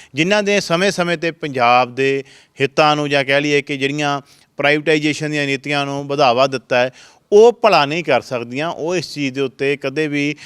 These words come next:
ਨਾਲ ਨਹੀਂ ਖੜ ਸਕਦੀਆਂ। ਠੀਕ ਹੈ, ਪੰਜਾਬ ਬਚਾਉਣ, ਪੰਜਾਬ ਬਚਾਉਣ ਦੀਆਂ ਗੱਲਾਂ ਜ਼ਰੂਰ ਕਰਦੀਆਂ ਰਹਿਣਗੀਆਂ, ਪਰ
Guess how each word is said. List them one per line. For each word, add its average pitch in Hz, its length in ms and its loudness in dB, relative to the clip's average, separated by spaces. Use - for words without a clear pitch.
ਨਾਲ 147 340 2
ਨਹੀਂ 170 120 -2
ਖੜ 151 180 -2
ਸਕਦੀਆਂ। 156 400 -2
ਠੀਕ 165 280 -4
ਹੈ, 180 80 4
ਪੰਜਾਬ 147 400 2
ਬਚਾਉਣ, 147 320 -4
ਪੰਜਾਬ 139 340 0
ਬਚਾਉਣ 135 280 -6
ਦੀਆਂ 135 100 -4
ਗੱਲਾਂ 123 240 0
ਜ਼ਰੂਰ 131 180 -4
ਕਰਦੀਆਂ 123 320 -4
ਰਹਿਣਗੀਆਂ, 139 360 -6
ਪਰ 165 220 2